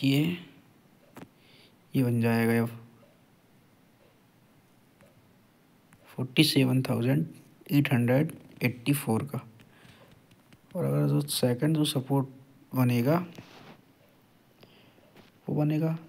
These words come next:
सैंतालीस हज़ार सात सौ साठ का। और third support बनेगा सैंतालीस हज़ार पाँच सौ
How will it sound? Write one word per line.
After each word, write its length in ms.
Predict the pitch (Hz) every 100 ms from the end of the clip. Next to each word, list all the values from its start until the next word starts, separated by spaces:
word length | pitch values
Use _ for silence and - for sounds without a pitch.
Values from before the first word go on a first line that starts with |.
| - - - - - -
सैंतालीस 540 | - 127 123 143 151
हज़ार 240 | 135 131 131
सात 300 | - 131 127
सौ 220 | - 165 190 -
साठ 300 | - 120 117
का। 120 | - 117 - - - - _ _ - - _ _ _ _ _ - _ _
और 180 | 180 143 147
third 200 | - 135
support 340 | 143 139 151 143
बनेगा 400 | 123 123 123 160 160 - - -
सैंतालीस 640 | - 123 117 131 143 139
हज़ार 340 | 120 131 147 160 - - -
पाँच 160 | 107
सौ 300 | - - -